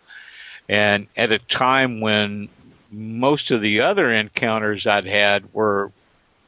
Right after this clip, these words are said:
with people of significant finances and even more significant egos.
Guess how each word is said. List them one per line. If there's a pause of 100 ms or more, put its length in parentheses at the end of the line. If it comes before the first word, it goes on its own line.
(100)
with
people
of (800)
significant
finances
and
even
more
significant
egos.